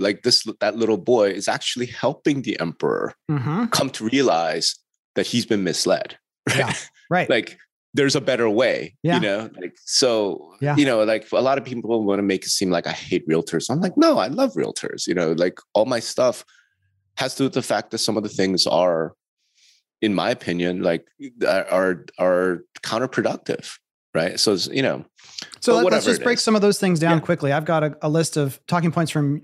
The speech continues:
Speaker 2: previous episodes of yours,
Speaker 1: Yeah.
Speaker 2: which again, we'll link in the show notes. Check out Industry Relations,
Speaker 1: Appreciate that.
Speaker 2: especially their YouTube page right now. It's very important.
Speaker 1: That's right. We need subscribers so we can get a name.
Speaker 2: <laughs> But what, what do you think are some of the, if you had to pick, like, the top three things that are just kind of messed up or aren't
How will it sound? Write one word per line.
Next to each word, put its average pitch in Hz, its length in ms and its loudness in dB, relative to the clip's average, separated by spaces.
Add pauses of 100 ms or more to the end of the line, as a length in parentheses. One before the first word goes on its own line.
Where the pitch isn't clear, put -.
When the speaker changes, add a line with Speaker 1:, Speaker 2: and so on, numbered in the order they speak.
Speaker 2:
previous 156 280 0
episodes 139 420 0
of 131 60 -4
yours, 131 180 -2
Speaker 1:
Yeah. 147 60 2
Speaker 2:
which 147 120 -6
again, 139 240 -2
we'll 143 160 -4
link 180 200 0
in 156 60 0
the 139 80 -2
show 147 160 -2
notes. 139 180 -4
Check 156 240 -2
out 143 140 0
Industry 139 280 -4
Relations, 127 640 -6
Speaker 1:
Appreciate - 340 0
that. 196 80 2
Speaker 2:
especially 240 220 2
their 233 120 2
YouTube 185 380 0
page 127 220 -2
right 123 140 -8
now. 123 180 -6
It's 131 100 -10
very 139 140 -4
important. 135 420 -8 (240)
Speaker 1:
That's - 220 -4
right. - 160 -10 (100)
We 120 140 2
need 135 180 2
subscribers - 600 -2
so 110 60 0
we 98 60 -2
can 170 140 0
get 101 140 2
a 98 40 0
name. - 360 -2 (180)
Speaker 2:
<laughs> - 100 -2 (1040)
But 208 160 2
what, 240 160 2
what 233 100 4
do 269 60 6
you 269 100 6
think 247 300 2
are 220 100 4
some 208 220 2
of 202 80 2
the, 185 200 0
if 165 140 -2
you 202 60 4
had 180 80 0
to 165 100 2
pick, 151 320 0
like, 127 160 -2
the 135 100 -4
top 143 280 -2
three 135 120 0
things 127 280 -4
that 131 100 -6
are 131 60 -4
just 139 160 -4
kind 147 180 -2
of 120 240 -6 (480)
messed 185 580 -2
up 139 240 0
or 135 360 -6
aren't 147 220 -6